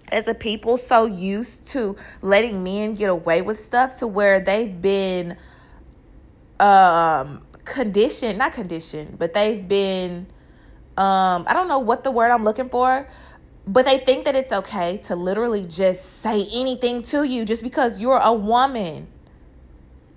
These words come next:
For instance, on the job, at the grocery store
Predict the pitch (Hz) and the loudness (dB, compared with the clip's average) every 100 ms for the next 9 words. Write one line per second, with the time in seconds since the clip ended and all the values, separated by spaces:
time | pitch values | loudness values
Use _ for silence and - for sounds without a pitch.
0 | - - - - - - - 214 208 170 | -20 -20 -20 -20 -10 -6 -4 -4 -6 -8
1 | 160 - - - - - - - - - | -8 -10 -20 -20 -20 -20 -20 -20 -20 -20
2 | - _ - - - - - - - - | -20 _ -20 -20 -20 -20 -20 -20 -20 -20
3 | - - - 226 240 208 196 175 151 139 | -20 -4 2 4 2 2 4 4 4 -2
4 | - - - - - - - - - - | -4 -18 -20 -20 -20 -20 -20 -20 -20 -20
5 | - 214 - 240 208 175 - 147 - - | 0 0 2 0 2 0 -4 -12 -12 -8
6 | 127 - 107 | -6 -6 -8